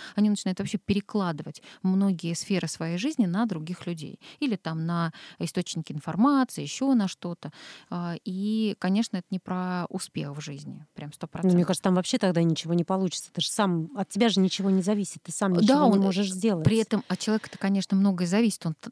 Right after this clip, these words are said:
Speaker 2: В том-то и
Speaker 1: считает,
Speaker 2: дело. Ну,
Speaker 1: да?
Speaker 2: вообще же как, действительно, вот, э, то, что возможности человека, они
Speaker 1: Мгм.
Speaker 2: практически безграничны. Можно научиться
Speaker 1: Конечно.
Speaker 2: абсолютно всему, если только у
Speaker 1: Конечно.
Speaker 2: тебя есть желание, мотивация там, да?
Speaker 1: Конечно, вот это как раз про это. А, и, а, Селигман, когда проводил, уже закончил все свои опыты, он как раз сделал вывод, что,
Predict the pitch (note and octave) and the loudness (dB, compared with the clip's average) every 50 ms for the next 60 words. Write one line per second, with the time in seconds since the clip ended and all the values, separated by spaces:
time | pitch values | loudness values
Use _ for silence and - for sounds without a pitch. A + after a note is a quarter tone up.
0 | - - - - - G#3 F#3+ F#3 A3 A3+ G3+ F#3 A3+ F3+ D#3+ F3+ G3+ - A#3 C4 | -10 -6 -4 0 2 4 4 6 6 6 6 6 6 6 6 6 6 6 6 4
1 | D4 E4 D4+ - - G3 - - - - - - E4 D#4 - B3+ G3+ F3 E3 E3 | 4 2 2 4 2 0 0 0 -10 -8 -2 0 0 2 4 4 4 4 4 0
2 | D#3+ - F3 E3 D#3+ E3 F3 - F3 D#3+ - F#3+ F#3 F3+ E3+ G#3 G3+ F3+ D#3 D#3 | 0 2 2 2 2 0 0 -2 -4 -2 0 0 0 2 4 4 4 4 0 -2
3 | - - E3+ - - F3 F#3 B3 - A3+ F3 E3 E3 F#3 E3 - - G3+ - - | -6 -6 -8 -4 -2 0 0 0 0 2 2 2 0 0 -2 -4 -4 -6 -6 -4
4 | - - E3+ E3+ E3 D#3+ F#3 G3 G#3 G#3 G3 D#3+ - - E3+ E3 E3 D#3+ D#3+ F3 | -4 -4 -4 -2 0 2 2 4 4 4 4 2 0 0 0 2 2 2 2 4
5 | E3+ F#3 F3+ F#3+ F3+ F#3+ F#3 E3+ - - - - F#3+ F#3 G3 F#3 - F#3 - - | 4 6 6 6 4 4 2 2 0 -2 -2 0 0 0 0 0 -2 -2 -4 -2
6 | - G3+ G3+ B3+ D4+ C#4 A3 E3 E3 E3 E3 D#3+ G#3 G3+ - F#3+ D#3+ F#3 F3+ F#3+ | 0 2 4 4 4 4 4 2 2 0 0 0 0 -2 -2 -4 -4 0 0 0
7 | F#3 F#3 F#3+ F3 E3 E3 F3 F#3+ A3+ C#4 C4 G#3+ F3 D#3+ D3+ - - D#3+ F3+ G3 | 2 2 0 0 2 0 0 2 2 2 2 2 2 2 0 -2 -4 -4 -4 -4
8 | G#3 - - E3+ D#3+ - E3 D#3+ D#3+ D#3 F3+ G#3 G#3 F#3 G3 G3+ G3+ F#3+ - - | -4 -6 -6 -8 -8 -4 -4 -4 -2 -2 -2 0 2 4 6 6 4 4 0 -2
9 | E3+ F3 F#3 - G3+ - - - G3 - G#3 G3 G3 - - - F#3+ G3+ G#3 G3+ | -4 -6 -2 -4 -4 -4 -4 -8 -6 -4 -4 -4 -6 -6 -8 -8 -6 -4 -4 -6
10 | F#3 - - D#3+ - - - - G3 - E3+ F3 F3 F3 - - F#3 F#3+ F#3+ F#3 | -6 -8 -10 -16 -18 -16 -20 -20 -14 -8 -6 -4 -4 -4 -4 -2 0 0 2 0
11 | F3+ D#3+ - - E3+ F3 F3 E3+ - A#3+ C#4 D#4 B3+ G#3+ F#3+ F3 - - E3+ E3 | 0 -2 -2 -4 -4 -2 -2 -2 0 0 0 0 0 -2 -2 -2 -2 -6 -6 -6
12 | F3 - - - E3+ F3+ F#3 F3 F3+ E3 - - E3+ E3 D#3+ D#3+ F3+ F3 E3+ F3 | -6 -6 -6 -4 -4 -4 -2 -2 -4 -4 -4 -4 -4 -4 -2 -2 -2 -2 -2 -2
13 | - G3 F#3 - F3 D#3 - F3 - - - F#3+ A#3+ E4+ - - - G#3 G#3+ - | -2 -2 -4 -2 -4 -10 -10 -10 -10 -8 -6 -4 -4 -4 -6 -4 -4 -4 -4 -4
14 | G3 - - F#3 F#3+ F#3 F3 E3 F#3+ F#3+ F3+ E3 E3 D#3+ E3 G#3 C4+ D4+ C4+ A3 | -6 -6 -4 -4 -4 -4 -4 -2 -2 -2 -2 -2 -4 -4 -4 -4 -4 -2 -4 -4
15 | - - - - - F3+ F#3 F#3+ | -6 -8 -12 -8 -8 -6 -6 -8